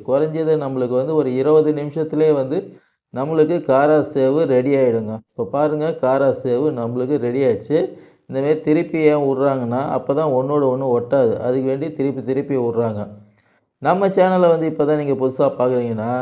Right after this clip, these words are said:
விஜய் all in one தமிழ் சேனலை மறக்காம சப்ஸ்கிரைப் பண்ணிங்க. பக்கத்துல இருக்கிற பெல் பட்டனை தட்டி விட்ருங்க. உங்க நண்பர்களுக்கெல்லாம் ஷேர் பண்ணி விடுங்க, லைக் பண்ணுங்க, கமெண்ட் பண்ணுங்க. இப்போ பாருங்க, காரா சேவு எப்படி வந்திருக்கு பாருங்க.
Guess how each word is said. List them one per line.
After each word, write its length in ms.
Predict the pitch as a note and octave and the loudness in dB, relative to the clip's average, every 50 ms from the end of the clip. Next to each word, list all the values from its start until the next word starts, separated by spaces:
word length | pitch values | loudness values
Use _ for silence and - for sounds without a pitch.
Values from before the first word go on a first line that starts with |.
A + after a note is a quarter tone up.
| B2 B2 B2 B2+ | -2 -2 -2 -2
விஜய் 300 | C3+ C3 D#3+ E3+ E3 D#3+ D3+ | 0 0 2 2 4 4 4
all 140 | D3 D3+ D#3 D3+ | 6 6 4 4
in 80 | D3 D3 | 2 0
one 100 | D3 C3 - - | -2 -2 -2 -2
தமிழ் 260 | C3+ C3+ C#3 C3+ C3+ - | -2 -2 -4 -6 -4 -4
சேனலை 260 | C#3 C3 C3 C3 C3+ B2+ A#2+ A#2 | -2 -2 -2 -2 -4 -4 -4 -4
மறக்காம 600 | A#2 A#2 B2+ B2+ B2+ - B2+ B2+ B2 B2 B2+ A#2 - | -2 -2 -4 -4 -4 -4 -4 -4 -2 -4 -6 -4 -4
சப்ஸ்கிரைப் 500 | A#2+ A2+ - - - C#3+ C3 B2+ A#2+ - A#2+ | -4 -4 -4 -4 -2 0 0 0 0 -2 -4
பண்ணிங்க. 280 | A#2+ A#2+ B2+ C#3 D3+ D3 D3+ - - | -4 -4 -4 -4 -4 -4 -4 -4 -4
பக்கத்துல 640 | A2+ A2+ - - - - C#3+ C#3 C#3 - C3+ B2+ A#2+ | -4 -4 -6 -12 -6 -4 -4 -4 -2 -2 -2 0 0
இருக்கிற 220 | A#2 A#2 A#2 A2+ G#2 A2+ | 0 0 0 0 0 -2
பெல் 160 | A#2 C3 A#2+ A#2 | -4 -2 -2 -2
பட்டனை 260 | A#2+ G#2+ A2+ A2+ A2 - A#2 | -2 -2 -4 -6 -6 -4 -6
தட்டி 180 | A2+ G2+ B2 A#2+ A#2+ | -6 -4 -6 -6 -6
விட்ருங்க. 300 | G#2 A#2 B2 C3 D3+ F#3+ - - - - - _ _ _ _ _ - | -8 -8 -6 -6 -6 -6 -6 -10 -18 -20 -20 _ _ _ _ _ -10
உங்க 180 | A2 G#2+ G#2+ G#2+ A2 A2+ | -8 -6 -6 -4 -4 -2
நண்பர்களுக்கெல்லாம் 800 | B2 C#3+ D#3 D3+ D#3+ D#3 D3+ C#3 C3+ C3 C3 B2+ C3 C3+ C3 C3 - | -2 -2 2 4 6 6 6 6 4 2 2 2 0 0 -2 -4 -4
ஷேர் 340 | - B2+ A#2+ B2+ B2+ B2 - B2+ | -4 -2 0 0 -2 -2 -4 -6
பண்ணி 160 | B2 A#2+ A#2 A#2 | -4 -2 -2 -2
விடுங்க, 220 | A#2 A#2 B2+ C#3 C3+ A#2+ A2 A2 | -2 -2 -2 -2 -2 0 0 0
லைக் 280 | A2+ B2 C3+ C3+ - - - | 0 0 -2 -2 -6 -6 -6
பண்ணுங்க, 320 | C3+ B2+ B2 A#2+ B2 C3 C#3+ C#3+ - A#2 | -4 -4 -4 -4 -4 -4 -6 -6 -6 -6
கமெண்ட் 340 | A2 A2+ B2 C3+ C#3 C3 - - B2 | -6 -4 -4 -6 -6 -8 -6 -6 -6
பண்ணுங்க. 280 | A2+ A2 G#2 G#2+ A2 A2 - - - _ _ _ _ _ _ _ | -4 -4 -4 -6 -6 -6 -8 -12 -20 _ _ _ _ _ _ _
இப்போ 240 | C3 C#3 C#3 C#3 D3 C3 - | -4 -4 -2 0 -2 0 2
பாருங்க, 340 | C#3 C#3+ D3 D3 D3 C#3 D3 E3 E3 - - | 4 4 4 2 2 -2 -4 -4 -6 -4 0
காரா 280 | - B2+ B2+ C3+ C#3+ D3 C3 A2+ - - | 2 2 4 4 4 2 2 0 -2 -4
சேவு 320 | C3+ A#2+ A#2+ A#2 A#2+ D3+ F4+ G#4 - - - - _ - A2+ B2 | -2 0 2 2 2 2 0 -2 -4 -6 -12 -20 _ -8 -6 -4
எப்படி 180 | B2+ C3 C3+ B2 | -2 0 0 0
வந்திருக்கு 340 | B2 A#2+ A#2+ A#2 A#2 A#2 G#2 G2+ | 0 0 -2 -4 -4 -4 -4 -4
பாருங்க. 260 | G#2+ G2 G2 G2+ | -6 -6 -6 -8